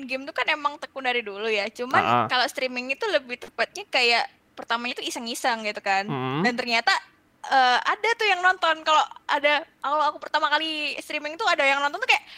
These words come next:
Speaker 1: enak gitu loh, jadinya kayak
Speaker 2: Hmm.
Speaker 1: ngobrol gitu-gitu,
Speaker 2: Hmm,
Speaker 1: lebih tepatnya
Speaker 2: hmm,
Speaker 1: kayak
Speaker 2: hmm.
Speaker 1: seru aja gitu. Jadi,
Speaker 2: Hmm.
Speaker 1: streaming itu bukan, bukan apa ya, bukan buat, bagiku bukan buat kerjaan, tapi kayak lebih ke,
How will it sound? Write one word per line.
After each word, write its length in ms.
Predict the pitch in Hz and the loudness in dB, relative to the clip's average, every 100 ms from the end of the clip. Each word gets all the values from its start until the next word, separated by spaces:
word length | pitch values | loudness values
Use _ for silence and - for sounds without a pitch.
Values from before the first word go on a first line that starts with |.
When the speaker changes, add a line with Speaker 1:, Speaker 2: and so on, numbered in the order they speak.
| - - - | -20 -20 -14
Speaker 1:
enak 260 | - 440 523 | -4 0 0
gitu 160 | - 330 | -2 0
loh, 80 | 285 | 0
jadinya 240 | 262 294 | 0 -4
kayak 140 | 427 269 | -2 -2
Speaker 2:
Hmm. 100 | 240 | -2
Speaker 1:
ngobrol 540 | 233 233 247 240 247 247 | -2 -2 2 4 2 0
gitu-gitu, 320 | 240 170 175 | 2 2 4
Speaker 2:
Hmm, 120 | 165 | 2
Speaker 1:
lebih 140 | 147 139 | 2 0
tepatnya 220 | 131 - | 0 0
Speaker 2:
hmm, 100 | - | 2
Speaker 1:
kayak 160 | - | 0
Speaker 2:
hmm. 100 | 131 - _ | -2 -12 _
Speaker 1:
seru 260 | - - 320 | -8 -4 2
aja 180 | 330 415 | 2 2
gitu. 240 | 262 240 233 _ _ | -2 -8 -16 _ _
Jadi, 240 | 269 415 508 | 0 2 2
Speaker 2:
Hmm. 260 | 139 135 135 | 0 -4 -6
Speaker 1:
streaming 400 | - - 330 330 | -8 -2 -2 0
itu 140 | 330 539 | -2 -2
bukan, 360 | 403 294 294 277 285 - | -2 0 0 0 -4 -16
bukan 440 | 269 - 277 277 277 | -18 -2 0 0 0
apa 160 | 285 - | -6 -2
ya, 160 | 277 - _ _ _ _ _ | -2 -2 _ _ _ _ _
bukan 320 | 269 277 277 277 | -20 -4 -2 -2
buat, 260 | 277 269 277 _ _ _ _ _ _ - | 0 2 2 _ _ _ _ _ _ -2
bagiku 340 | 294 269 453 | 0 2 0
bukan 180 | 339 294 | 0 -2
buat 140 | 262 | -2
kerjaan, 280 | - 277 - | -4 0 0
tapi 160 | 440 494 | 0 0
kayak 200 | 381 - - | 0 0 -2
lebih 240 | 277 262 | -4 -6
ke, 180 | - 269 | -2 2